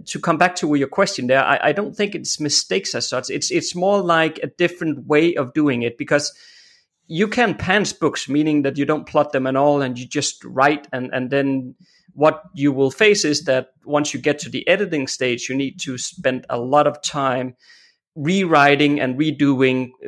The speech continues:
You'll have plot holes, things that doesn't make, make any sense. You, you might be missing part of a character arc and stuff like that.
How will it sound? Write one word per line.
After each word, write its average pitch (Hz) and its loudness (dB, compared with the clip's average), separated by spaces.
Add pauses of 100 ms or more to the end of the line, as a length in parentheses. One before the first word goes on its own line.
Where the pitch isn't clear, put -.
(140)
You'll 131 0
have 123 -4
plot 175 2
holes, 156 -2
things 147 -2
that 127 -8
doesn't 127 -4
make, 123 -6
make 127 -6
any 127 -6
sense. 160 0
You, 135 -2
you 135 -4
might 139 0
be 139 -4
missing 135 0
part 135 0
of 127 -6
a 113 -14
character 156 0
arc 131 0
and 127 -10
stuff - 0
like 123 -4
that. - -10